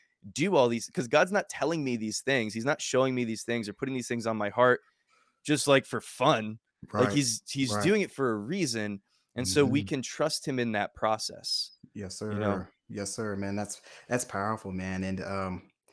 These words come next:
Speaker 2: just like, I just keep
Speaker 1: <laughs>
Speaker 2: hearing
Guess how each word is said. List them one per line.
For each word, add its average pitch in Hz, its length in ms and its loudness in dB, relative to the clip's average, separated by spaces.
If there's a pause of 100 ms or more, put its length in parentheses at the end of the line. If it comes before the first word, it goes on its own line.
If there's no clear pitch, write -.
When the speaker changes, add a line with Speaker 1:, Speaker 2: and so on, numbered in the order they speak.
(120)
Speaker 2:
just 143 240 2
like, 123 340 2 (1900)
I 104 140 0
just 147 360 -4
keep 127 220 -2
Speaker 1:
<laughs> - 20 -10
Speaker 2:
hearing 117 400 -2